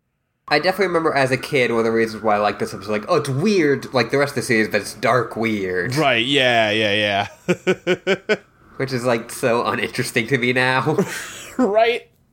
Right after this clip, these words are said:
Speaker 2: Uh, but yeah, like, the, uh, A-, Amurao's organization is, like, trying to evacuate the city,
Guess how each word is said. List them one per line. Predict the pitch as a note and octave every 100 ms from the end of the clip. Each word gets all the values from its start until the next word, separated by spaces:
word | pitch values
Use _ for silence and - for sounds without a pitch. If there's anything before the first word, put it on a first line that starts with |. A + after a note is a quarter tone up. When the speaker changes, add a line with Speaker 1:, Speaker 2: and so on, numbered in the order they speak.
| _ - - - -
Speaker 2:
Uh, | - D3 D3 C#3+
but | F3
yeah, | G#3 D3+
like, | C#3 D3 -
the, | C#3 C3+ C3 B2+ B2 A#2 - _ _ _ _ _ _ _ _ _ _ -
uh, | B2 A2+ A2 F#2+ E2 _ _ _ _ _ _ _ -
A-, | A#2+
Amurao's | D3 D#3 D3 C#3 C3+
organization | C3+ B2 C3 B2+ C3
is, | A#2+
like, | A#2 F#2 - -
trying | - D3+ C3
to | B2+
evacuate | G#2+ A#2 B2 C3 A#2 A#2
the | G2+
city, | - - C3 B2+ B2 -